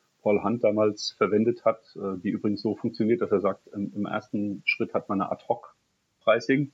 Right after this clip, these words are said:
Das ist sozusagen nach dem Motto, äh, auf Zuruf, Kunde will einen Preis, äh, wie sieht, wie sieht's aus? Die Sonne scheint, äh, der letzte Preis war eins einundvierzig,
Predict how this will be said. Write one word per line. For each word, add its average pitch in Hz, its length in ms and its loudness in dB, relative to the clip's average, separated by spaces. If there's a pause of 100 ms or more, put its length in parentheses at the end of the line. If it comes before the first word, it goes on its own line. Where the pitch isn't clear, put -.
Das 107 140 -6
ist 104 100 -4
sozusagen 104 560 2
nach 104 160 -4
dem 104 120 -4
Motto, 107 440 2
äh, - 160 0
auf - 160 -4
Zuruf, 135 400 4 (420)
Kunde 131 280 4
will 123 100 4
einen 123 140 0
Preis, 123 420 4
äh, 107 140 -6
wie 117 720 2
sieht, 113 180 0 (220)
wie 110 100 -4
sieht's 107 200 -4
aus? 147 340 2
Die 107 100 -6
Sonne 127 240 2
scheint, 135 400 2
äh, 113 140 0
der 113 100 4
letzte 113 300 -4
Preis 107 260 -2
war 104 140 -2
eins 110 160 -4
einundvierzig, 107 680 -2